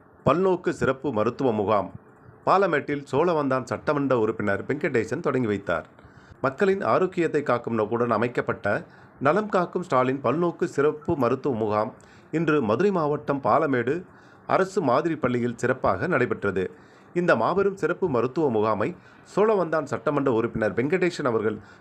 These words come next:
குத்துவிளக்கு ஏற்றி முறைப்படி தொடங்கி வைத்தார். முகாமின் தொடக்க நிகழ்வாக கர்ப்பிணி பெண்களுக்கு ஊட்டச்சத்து அடங்கிய தொகுப்பினை சட்டமன்ற உறுப்பினர் வெங்கடேசன் அவர்கள் வழங்கினார்.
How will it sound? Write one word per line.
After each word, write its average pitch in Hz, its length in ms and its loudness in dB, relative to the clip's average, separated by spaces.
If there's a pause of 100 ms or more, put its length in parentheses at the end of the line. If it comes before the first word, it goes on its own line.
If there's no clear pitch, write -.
(140)
குத்துவிளக்கு 185 600 2
ஏற்றி 120 400 -2 (300)
முறைப்படி 156 500 2
தொடங்கி 127 260 2
வைத்தார். 101 400 0 (440)
முகாமின் 180 460 2
தொடக்க 160 360 0
நிகழ்வாக 120 640 0 (320)
கர்ப்பிணி 208 360 2
பெண்களுக்கு 135 540 0
ஊட்டச்சத்து 160 680 -2
அடங்கிய 120 320 2
தொகுப்பினை 113 460 -2 (420)
சட்டமன்ற 175 540 0
உறுப்பினர் 113 440 0
வெங்கடேசன் 151 480 -2
அவர்கள் 101 300 -2
வழங்கினார். 113 500 2